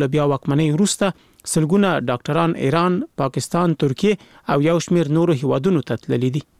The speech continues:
په اسلام آباد کې د مثبت اوسه په نوم د یو روغتیايي مرکز مسؤل ندیم زیغم ازادي راډیو ته وویل، د طالبانو له راتګ وروسته یوازې اته د ده په ټکو مجرب ډاکټر صاحبان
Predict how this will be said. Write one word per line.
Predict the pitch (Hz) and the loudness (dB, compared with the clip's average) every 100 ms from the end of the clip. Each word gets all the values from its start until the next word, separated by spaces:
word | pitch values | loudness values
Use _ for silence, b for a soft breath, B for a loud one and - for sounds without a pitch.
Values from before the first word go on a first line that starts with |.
| B B - | B B -2
په | 165 | 0
اسلام | 147 156 156 | 0 0 0
آباد | 156 180 - | 0 -2 0
کې | 175 156 156 | 0 2 0
د | 156 170 180 147 | 0 0 0 0
مثبت | 131 147 180 185 - | -2 -2 -2 -2 -2
اوسه | 180 175 175 | -2 0 -2
په | 165 | 0
نوم | 175 190 - 151 | 2 0 -2 0
د | 147 | 2
یو | 143 147 147 | 2 2 0
روغتیايي | 135 - 165 190 | -2 0 0 2
مرکز | 160 - 147 143 | 0 -2 0 0
مسؤل | - 196 196 _ _ B B 165 | 0 0 -2 _ _ B B 0
ندیم | 139 185 190 - 151 | 2 2 0 -2 -4
زیغم | 143 139 190 180 160 | 0 0 2 0 0
ازادي | 135 127 156 | -2 0 0
راډیو | 151 143 139 | 0 0 0
ته | 185 | 0
وویل، | 190 180 180 - b b 170 | 2 2 0 -4 b b -4
د | 165 | -2
طالبانو | 160 160 185 190 170 | 0 0 2 2 2
له | 160 | 0
راتګ | 143 175 156 | -2 -2 0
وروسته | 170 185 - 160 | 0 0 0 0
یوازې | 147 185 170 190 - B B B 147 | 2 2 2 -2 -4 B B B -4
اته | - 208 151 - - 143 | 0 0 0 -4 -8 -2
د | 143 | 0
ده | 202 | 0
په | 190 175 | 0 -2
ټکو | - 175 147 | 0 0 0
مجرب | 131 156 196 170 | 0 -2 -2 0
ډاکټر | 165 - 147 - | -2 -2 -4 -2
صاحبان | 139 139 180 | 0 0 0